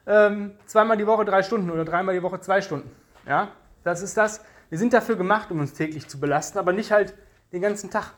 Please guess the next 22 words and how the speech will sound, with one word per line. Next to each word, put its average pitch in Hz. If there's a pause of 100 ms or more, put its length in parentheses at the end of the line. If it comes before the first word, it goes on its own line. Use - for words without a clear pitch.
(440)
Ja? 185 (440)
Wir 180
haben 214
ja 214
auch 190
irgendwie 220
auch 208
noch 190
andere 202
Sachen 143
zu 147
tun. 117 (200)
Und 160
deshalb 202
sollte 208
man 202
gucken, 240
dass 202
man 202
das 196
auf 180
ein, 180